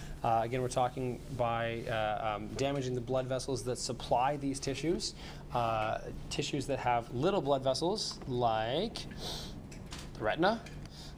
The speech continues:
like the kidneys, and then also to the spots that are most typically, um, uh, the, the ones that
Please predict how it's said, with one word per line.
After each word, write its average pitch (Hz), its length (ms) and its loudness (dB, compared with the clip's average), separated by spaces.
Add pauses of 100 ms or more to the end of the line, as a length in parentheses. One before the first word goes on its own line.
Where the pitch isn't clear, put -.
like 110 520 2
the 110 80 -4
kidneys, 170 560 0 (400)
and 113 100 0
then 113 100 2
also 123 320 2
to 131 480 0 (120)
the 139 80 -2
spots 120 440 2
that 131 140 -2
are 127 140 2
most 120 380 -2
typically, 123 500 0 (400)
um, 110 300 -4 (280)
uh, 110 240 -4 (280)
the, 123 80 -2 (140)
the 123 100 -2
ones 139 260 0
that 139 120 -4